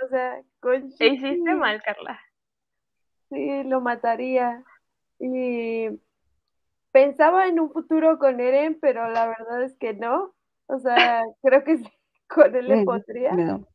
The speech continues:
Speaker 3: Ujú.
Speaker 1: Y me casaría con Midoriya.
Speaker 2: ¡Yay!
Speaker 3: <laughs>
Speaker 2: Y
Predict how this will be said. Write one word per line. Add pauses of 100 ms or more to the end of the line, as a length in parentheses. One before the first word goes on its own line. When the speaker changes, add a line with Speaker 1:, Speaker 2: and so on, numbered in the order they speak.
(240)
Speaker 3:
Ujú. (220)
Speaker 1:
Y
me
casaría
con
Midoriya. (500)
Speaker 2:
¡Yay! (420)
Speaker 3:
<laughs> (4000)
Speaker 2:
Y